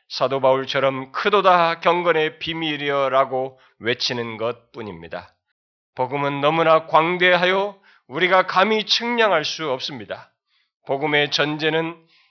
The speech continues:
인간의 사상과 철학이 도달할 수 있는 최고의 범위마저 초월합니다.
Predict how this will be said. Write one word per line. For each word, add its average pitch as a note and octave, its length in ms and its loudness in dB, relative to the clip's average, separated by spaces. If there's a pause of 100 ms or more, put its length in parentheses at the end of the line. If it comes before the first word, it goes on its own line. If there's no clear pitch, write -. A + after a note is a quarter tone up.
(120)
인간의 F3+ 540 0
사상과 E3+ 800 0
철학이 F#3 480 0
도달할 D#3+ 380 -2
수 D#3 140 -8
있는 C#3+ 380 -8 (240)
최고의 G3+ 580 2
범위마저 C#3 760 -2
초월합니다. G#2+ 800 -8